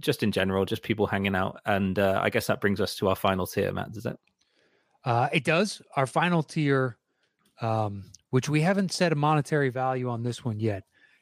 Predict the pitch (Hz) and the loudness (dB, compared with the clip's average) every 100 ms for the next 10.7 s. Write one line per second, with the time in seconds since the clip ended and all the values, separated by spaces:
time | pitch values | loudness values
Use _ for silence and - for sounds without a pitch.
0 | _ 143 196 190 180 156 - _ _ _ | _ 0 2 2 2 2 -2 _ _ _
1 | _ _ _ _ _ _ _ _ _ _ | _ _ _ _ _ _ _ _ _ _
2 | _ 240 170 151 123 131 120 - _ _ | _ -4 2 2 4 2 2 -2 _ _
3 | _ 202 214 202 190 165 139 151 151 147 | _ 2 4 2 4 2 4 4 4 2
4 | 139 147 - - 135 120 - 123 110 147 | 2 0 0 0 0 0 -2 -2 2 2
5 | 131 131 - 131 117 - 113 98 87 _ | 2 -2 0 -4 -4 -2 -2 -2 -10 _
6 | _ _ _ - 123 123 - 160 143 - | _ _ _ -6 -4 -4 0 2 2 2
7 | 127 127 123 - 120 - 127 113 - _ | 2 2 2 2 -2 0 -2 -2 -6 _
8 | _ _ _ _ - 120 104 101 131 69 | _ _ _ _ -2 0 0 -2 -6 -6
9 | 67 67 - _ - 113 131 123 131 156 | -6 -6 -10 _ 2 2 0 2 0 0
10 | _ _ - 139 143 143 196 | _ _ 0 2 4 2 0